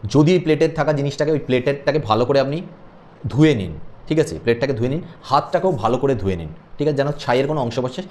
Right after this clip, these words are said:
না হাতে না প্লেটে, কোথাও যেন লেগে না থাকে, যদি ঘরে কোথাও পড়ে থাকে সেগুলোকে কাচিয়ে বাইরে ফেলে দিন, ঠিক আছে? একদম ক্লিন হয়ে গেল, সব কিছু বিদায় করে দিলেন, নেগেটিভ জিনিস সব বিদায় করে দিলেন আপনি।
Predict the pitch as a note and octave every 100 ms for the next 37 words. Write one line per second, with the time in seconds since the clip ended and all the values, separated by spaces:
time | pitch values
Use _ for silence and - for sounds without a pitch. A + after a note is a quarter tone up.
0 | - - G2+ A#2 A2 A#2 E3 A#2 G#2+ F#2+
1 | F2 A2 A#2+ B2 A2+ G#2 A#2+ C3 C3+ C3
2 | - B2 C3 C#3+ C3+ C3+ F3 - - -
3 | B2+ D3 D3+ B2 D3 A#2 A#2 B2+ A2+ D#2
4 | - - - - D3 D#3+ G3 A#2+ B2 A#2
5 | C#3 D#3 D#3 D#3 E3+ G3 - - - -
6 | F#3 C3 - D3 C#3+ A#2 A#2+ B2 C3+ D3
7 | A#2+ B2+ C3 C#3 - D3 A#2 G#2 G2 F2+
8 | F2 E2 E2+